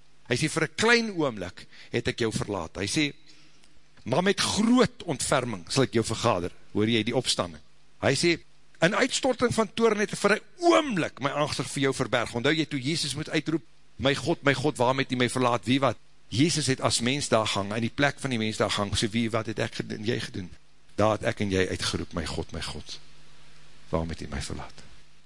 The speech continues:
Right. En nou sê hy, "Vir 'n oomblik het ek jou verlaat, maar groot ontferming. In die uitstorting van toorn het ek vir 'n oomblik my aangesig van jou verberg,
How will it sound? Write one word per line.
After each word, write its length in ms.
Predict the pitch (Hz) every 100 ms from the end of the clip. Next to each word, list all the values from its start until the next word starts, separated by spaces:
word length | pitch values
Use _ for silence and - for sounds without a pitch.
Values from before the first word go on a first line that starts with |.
| - - - - - - - - - - - - -
Right. 420 | 95 87 - - - - - - -
En 120 | 92
nou 120 | 98
sê 180 | 98 98
hy, 220 | 95 -
"Vir 140 | - 117
'n 80 | -
oomblik 540 | 143 110 85 - - - - - - - - - - - -
het 120 | 107
ek 100 | 120 127
jou 80 | 127
verlaat, 460 | - 120 120 92 - - - -
maar 140 | 107
groot 180 | - 147
ontferming. 420 | 127 - 107 98 127
In 160 | 120
die 40 | 151
uitstorting 360 | 165 202 170 143
van 120 | 151
toorn 200 | 170 160
het 100 | 151
ek 60 | -
vir 80 |
'n 60 | - -
oomblik 320 | 240 233 226
my 80 | 180
aangesig 300 | 160 165 160
van 100 | 156
jou 120 | 147
verberg, 400 | 131 110 131 101